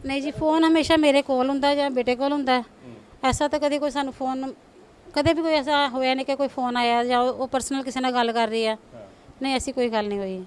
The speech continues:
Speaker 2: ਪਰ ਫਿਰ ਕੀ ਲੱਗਦਾ ਗਿਆ, ਕੁੜੀ ਗਈ ਕਿੱਥੇ ਆ? ਕਿਉਂ ਘਰੇ ਜਦੋਂ ਚਲ ਗਈ ਕਿਤੇ? ਕਿਉਂਕਿ ਘਰ ਤੋਂ ਇਲਾਵਾ ਹੋਰ ਕਿੱਥੇ ਜਾ ਸਕਦੀ ਆ? ਕਿੱਥੇ ਕਿੱਥੇ ਲੱਭਣ ਦੀ ਕੋਸ਼ਿਸ਼ ਕੀਤੀ ਆ? ਕੋਈ ਰਿਸ਼ਤੇਦਾਰ ਭੈਣ ਭਰਾਵਾਂ ਕੋ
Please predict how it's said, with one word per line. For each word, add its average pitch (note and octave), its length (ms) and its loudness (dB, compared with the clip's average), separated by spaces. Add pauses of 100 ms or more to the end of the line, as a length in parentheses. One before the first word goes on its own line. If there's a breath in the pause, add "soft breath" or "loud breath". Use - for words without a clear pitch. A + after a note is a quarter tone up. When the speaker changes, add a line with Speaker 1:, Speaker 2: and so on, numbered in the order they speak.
Speaker 2:
ਪਰ - 60 -14
ਫਿਰ A3 140 -12
ਕੀ A3+ 180 -12
ਲੱਗਦਾ G#3 340 0
ਗਿਆ, F#3 260 6
ਕੁੜੀ G3 320 4
ਗਈ E3+ 140 8
ਕਿੱਥੇ F#3+ 360 4
ਆ? C#3+ 200 8
ਕਿਉਂ F#3+ 320 0
ਘਰੇ D#3+ 360 2
ਜਦੋਂ D3+ 240 2
ਚਲ C#3+ 180 -2
ਗਈ D#3+ 180 -2
ਕਿਤੇ? C#3 380 0 (420 loud breath)
ਕਿਉਂਕਿ D#3 340 2
ਘਰ E3+ 240 6
ਤੋਂ D#3+ 160 0
ਇਲਾਵਾ D3 380 6
ਹੋਰ D3+ 240 0
ਕਿੱਥੇ F3 260 -2
ਜਾ D3 180 6
ਸਕਦੀ C#3+ 320 -2
ਆ? C#3+ 120 6
ਕਿੱਥੇ E3+ 280 -2
ਕਿੱਥੇ F3 200 -2
ਲੱਭਣ D#3+ 260 2
ਦੀ E3 120 2
ਕੋਸ਼ਿਸ਼ D3 320 -2
ਕੀਤੀ C#3+ 300 -2
ਆ? C#3+ 80 4
ਕੋਈ C#3+ 140 -6
ਰਿਸ਼ਤੇਦਾਰ C#3 380 0
ਭੈਣ C#3 200 2
ਭਰਾਵਾਂ C3 340 0
ਕੋ C#3 200 -2